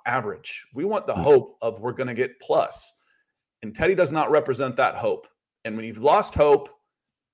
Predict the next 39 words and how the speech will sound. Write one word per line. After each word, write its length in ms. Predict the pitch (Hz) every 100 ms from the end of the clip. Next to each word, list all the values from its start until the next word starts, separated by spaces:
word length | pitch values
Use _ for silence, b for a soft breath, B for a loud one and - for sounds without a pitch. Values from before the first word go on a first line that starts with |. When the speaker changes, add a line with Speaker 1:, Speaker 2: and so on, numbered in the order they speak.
| _ 107
Speaker 1:
that's, 340 | 131 143 -
that's 340 | - 120 156
the 80 | 185
worst 220 | 160 151
feeling 320 | - 139 120 104
there 160 | 95
is. 340 | 78 - - - _
The, 120 | 120 107
I 60 |
mean, 360 | 120 113 107 - _ _ _
go 120 | 131
back 180 | 139 147 151
to 60 |
Greek 200 | 127 151
mythology. 680 | 127 123 117 104 90 76 - _ _
Pandora's 440 | 135 147 147 143 -
box. 340 | 127 104 -
There 80 | 101
was 140 | 98
one 300 | 98 123 180
of 80 | 180
the 80 | 151
fates 360 | - 160 120 -
that 120 | 98
did 120 | 139
not 160 | 147 143
escape. 420 | 135 156 120 - _ _ -
It 60 |
was 120 | 107
hope. 320 | 160 185 - - _ _ _
'Cause 120 | 104
if 80 | -
humanity 440 | 123 165 202 214
lost 300 | 208 196 190
hope, 240 | 196 196 151
then 100 | 131
humanity 460 | 151 170 170 160
was 120 | 151
doomed. 520 | 131 196 202 123 76